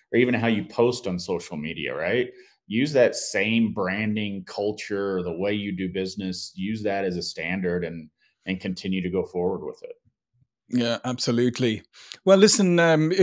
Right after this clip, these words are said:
Speaker 2: Chris, as usual, this has been, um, great insights. Thank you so much for joining us today.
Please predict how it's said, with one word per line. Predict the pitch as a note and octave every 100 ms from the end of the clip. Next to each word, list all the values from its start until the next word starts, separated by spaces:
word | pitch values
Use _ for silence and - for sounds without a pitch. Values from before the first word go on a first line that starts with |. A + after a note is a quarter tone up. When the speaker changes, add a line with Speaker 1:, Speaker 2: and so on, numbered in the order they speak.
| D3
Speaker 2:
Chris, | F3+ F3 F3
as | D3
usual, | G#3 F3 E3
this | D#3+ D#3+ E3+
has | D3
been, | D3 D3 C#3+
um, | C#3 C3+ C3+ C3 D#3+
great | - E3 D#3+
insights. | D3+ D#3+ F3+ E3+ E3
Thank | F3 D#3
you | E3
so | F#3
much | D#3+ C#3+ -
for | C#3+
joining | D3 C3+ C#3+ D3
us | C#3
today. | - C#3 D3 C#3+